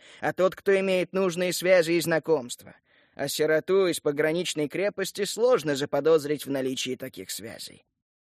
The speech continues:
Старший Соколов передохнул, забросил в рот печенюшку и запил её чаем.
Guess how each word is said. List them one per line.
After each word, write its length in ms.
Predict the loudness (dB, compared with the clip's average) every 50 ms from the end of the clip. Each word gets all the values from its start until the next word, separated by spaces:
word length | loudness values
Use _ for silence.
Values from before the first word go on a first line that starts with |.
| _ _
Старший 440 | -14 -6 0 0 0 0 0 -4 -4
Соколов 480 | -4 -4 -4 -2 -2 0 0 -2 -4
передохнул, 640 | -4 -8 -6 -4 -4 -4 -4 -4 -4 -2 -2 -2 -2 _ _ _ -12
забросил 580 | -4 0 0 2 4 4 2 2 0 -2 -2 0
в 60 | 0
рот 180 | 0 0 0 -2
печенюшку 600 | -8 -6 -4 -2 0 0 -2 -2 -2 -4 -4 -4
и 180 | -2 -4 -4
запил 440 | -2 -2 -2 -4 -2 -4 -2 0 0
её 200 | 0 -2 -2 -4
чаем. 440 | -4 -6 -10 -10 -16 -20 -20 -20